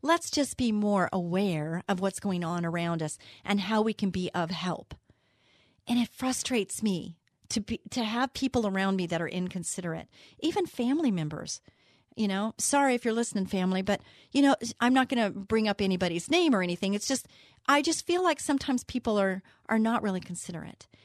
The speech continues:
And I never wanna be that person. And, you know, there might be an oversight on my part of, of not being considered. I think that I'm very verbal.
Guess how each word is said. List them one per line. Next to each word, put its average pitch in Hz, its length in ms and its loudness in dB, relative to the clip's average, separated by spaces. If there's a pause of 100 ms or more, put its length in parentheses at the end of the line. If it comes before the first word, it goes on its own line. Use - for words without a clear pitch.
(140)
And 208 400 0 (120)
I 254 160 2
never 311 260 4
wanna 269 220 4
be 233 160 0
that 196 220 -2
person. 202 420 -2
And, 196 120 0
you 220 60 2
know, 220 140 2
there 233 100 2
might 247 220 2
be 233 220 -4 (480)
an 220 220 2
oversight 202 720 0
on 196 160 2
my 180 140 0
part 175 360 -4
of, 175 240 -4 (120)
of 185 180 -4
not 185 220 -2
being 180 160 -2
considered. 175 500 -4
I 190 120 -2
think 269 320 0
that 262 120 2
I'm 202 160 2
very 196 220 0
verbal. 202 480 0